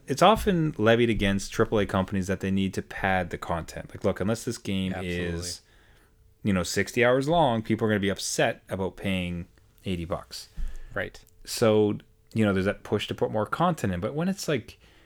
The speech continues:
Speaker 1: we suffered this already. We've been
Speaker 2: <laughs>
Speaker 1: through this nonsense. Like,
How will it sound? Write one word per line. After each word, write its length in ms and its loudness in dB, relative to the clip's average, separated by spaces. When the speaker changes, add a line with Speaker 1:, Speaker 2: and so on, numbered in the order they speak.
Speaker 1:
we 180 2
suffered 640 -2
this 220 2
already. 420 2
We've 300 0
been 200 4
Speaker 2:
<laughs> 160 -8
Speaker 1:
through 560 2
this 180 -4
nonsense. 480 0
Like, 220 0